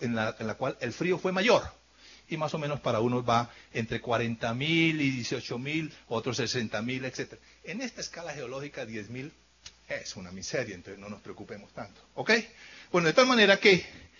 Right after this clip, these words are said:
según estos trabajos, más o menos, el límite de la nieve llegó a tres mil, más o menos cien. Y para esa época, entonces, se calcula que existían diecisiete mil kilómetros de hielo. Curiosamente, la extensión actual de páramo,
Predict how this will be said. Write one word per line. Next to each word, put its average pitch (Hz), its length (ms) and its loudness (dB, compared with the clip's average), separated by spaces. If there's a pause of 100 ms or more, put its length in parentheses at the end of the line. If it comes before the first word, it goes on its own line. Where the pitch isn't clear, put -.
(220)
según 214 340 4
estos 196 200 2
trabajos, 151 540 -2
más 127 180 -6
o 139 60 -6
menos, 123 360 -4 (720)
el 143 120 6
límite 233 260 4
de 175 40 8
la 160 80 4
nieve 185 220 6
llegó 165 460 2 (180)
a - 140 -4
tres 113 200 -12
mil, 202 300 -10 (340)
más 131 220 -2
o 143 60 -2
menos 120 240 -2
cien. 107 280 0 (840)
Y 226 180 4
para 127 300 4
esa 139 260 2
época, 143 300 -2
entonces, 117 720 -4
se - 360 0 (600)
calcula 139 500 0
que - 80 -6
existían 127 480 -6 (640)
diecisiete 120 600 0
mil 160 220 4
kilómetros 143 480 -4
de 135 140 2
hielo. 139 320 2
Curiosamente, 165 640 2
la 120 80 -4
extensión 127 380 -4
actual 143 320 -4
de 123 80 -6
páramo, 95 420 -8